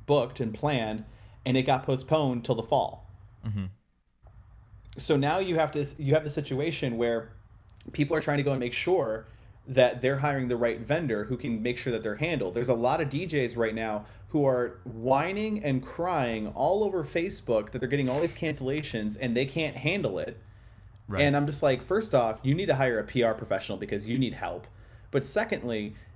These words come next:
Speaker 1: this is exactly why, or, or you put yourself in this place in the first place.
Speaker 2: Mm-hmm.
Speaker 1: There's a lot of guys who price themselves too low. They didn't brand themselves in the, in the br-, right manner.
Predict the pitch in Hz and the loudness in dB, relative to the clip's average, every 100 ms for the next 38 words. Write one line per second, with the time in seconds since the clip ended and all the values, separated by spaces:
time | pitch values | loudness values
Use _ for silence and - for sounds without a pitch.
0 | - 131 147 147 143 131 151 156 135 120 | -6 -2 -2 0 0 2 0 0 -2 2
1 | 135 127 113 110 107 - - - 143 135 | 2 2 0 -2 -6 -14 -14 -4 -2 0
2 | 139 127 - 185 - 139 147 135 135 127 | 0 0 0 0 0 0 0 2 0 -2
3 | - 123 - 127 254 - - - - - | 0 -2 -2 -4 -4 -4 -8 -10 -18 -20
4 | - 110 98 90 - 147 139 147 156 190 | -8 -6 -6 -8 -2 0 2 2 2 2
5 | 151 147 147 135 143 135 135 127 120 113 | 2 2 -2 0 0 0 -2 0 0 -2
6 | - 180 208 131 104 110 113 131 160 131 | -8 -4 -2 0 0 0 0 0 -2 0
7 | 135 131 127 127 - 117 - 117 107 - | 0 0 0 -2 -2 -4 -2 -2 -2 0
8 | 117 113 - - - 107 101 107 101 98 | 0 0 -4 -16 -12 -12 -6 -2 -2 -2
9 | 127 | -6